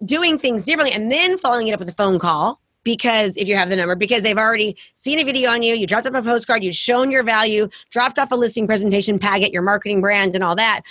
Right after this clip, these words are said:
And then on top of it, sent a video saying why it didn't sell and what they could do differently next time to make sure it does. Bam, you're doing something different than everybody else.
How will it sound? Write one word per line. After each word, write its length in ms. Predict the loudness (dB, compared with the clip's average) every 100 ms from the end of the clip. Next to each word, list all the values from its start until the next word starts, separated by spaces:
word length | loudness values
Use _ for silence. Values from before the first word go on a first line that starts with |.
| -14 -8
And 80 | -4
then 80 | 0
on 140 | 0
top 280 | 0 0 0
of 60 | -2
it, 120 | -4
sent 180 | -2 -2
a 40 |
video 500 | 0 0 0 0 -2 -6 -20 -16
saying 420 | -2 0 0 -2
why 240 | 0 0
it 160 | 0 -2
didn't 160 | -6
sell 160 | -4 -4
and 80 | -2
what 140 | -2
they 100 | -2
could 160 | -2 0
do 160 | 0
differently 380 | 0 -2 -2 -2
next 260 | 0 -2 -2
time 140 | -4
to 40 | 0
make 140 | -2
sure 160 | 0 -4
it 120 | 0
does. 420 | 0 0 -6 -18 _ _ _ _
Bam, 320 | 0 2 0
you're 140 | -4 -2
doing 140 | -2
something 180 | -2 0
different 240 | 0 0
than 80 | -2 -2
everybody 300 | 0 2 0
else. 340 | -2 -12 -18